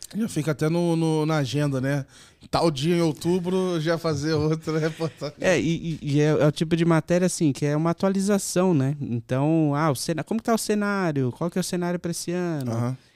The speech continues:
Speaker 2: Quais são os, os segmentos que são mais atraentes? Quais que não tão atraindo tanto?
Speaker 1: É tipo quando vem na Copa, "Como é que tá a festa aí no Nordeste?" Aí mostra a galera, aí
Speaker 2: Isso, é tudo, <laughs> assim, é, é uma matéria, assim, a matéria,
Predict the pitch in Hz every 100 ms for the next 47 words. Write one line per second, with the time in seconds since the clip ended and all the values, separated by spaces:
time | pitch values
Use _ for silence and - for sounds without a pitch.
0 | - 160 175 180 170 160 120 - 165 160
1 | 160 170 - - 175 165 170 160 156 165
2 | 165 170 180 160 131 127 - 151 165 -
3 | 175 165 165 165 160 156 160 160 - 170
4 | 185 170 135 - 160 - 165 180 165 165
5 | 160 139 156 175 156 127 175 208 - 220
6 | - 196 190 202 208 208 208 185 214 185
7 | 185 170 156 156 147 151 147 151 262 330
8 | 349 349 294 160 180 175 240 277 240 -
9 | - - _ - - 180 135 202 - 175
10 | 208 220 214 196 208 208 202 - 170 170
11 | 170 185 190